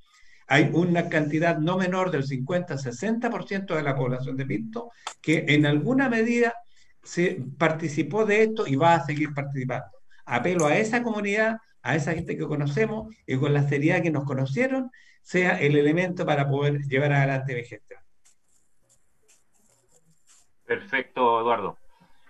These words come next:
Speaker 2: Muy interesante. Igual tenemos mucho tema que desarrollar. Entonces, en beneficio del tiempo, iniciemos de inmediato. Mario, ¿te parece que hagas tu pregunta a la señora María Elena?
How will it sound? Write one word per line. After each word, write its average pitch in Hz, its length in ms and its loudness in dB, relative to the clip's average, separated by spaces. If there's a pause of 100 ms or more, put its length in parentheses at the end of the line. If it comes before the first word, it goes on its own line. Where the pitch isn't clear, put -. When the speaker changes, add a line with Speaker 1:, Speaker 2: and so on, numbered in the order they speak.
(320)
Speaker 2:
Muy 143 140 -4
interesante. 135 800 -2
Igual 135 280 2
tenemos 131 300 -2
mucho 135 300 -6
tema 143 240 -2
que 131 80 -4
desarrollar. 127 760 -2
Entonces, 139 800 -8
en 123 140 -10
beneficio 127 540 -8
del - 120 -8
tiempo, 170 320 -4
iniciemos 147 560 -2
de 139 80 -4
inmediato. 139 720 2
Mario, 160 560 2
¿te 160 100 -6
parece 160 580 -2 (560)
que 139 400 2
hagas 147 440 4
tu 135 120 -6
pregunta 143 480 -2
a 151 40 2
la 147 120 2
señora 147 360 0
María 151 300 2
Elena? 170 460 -2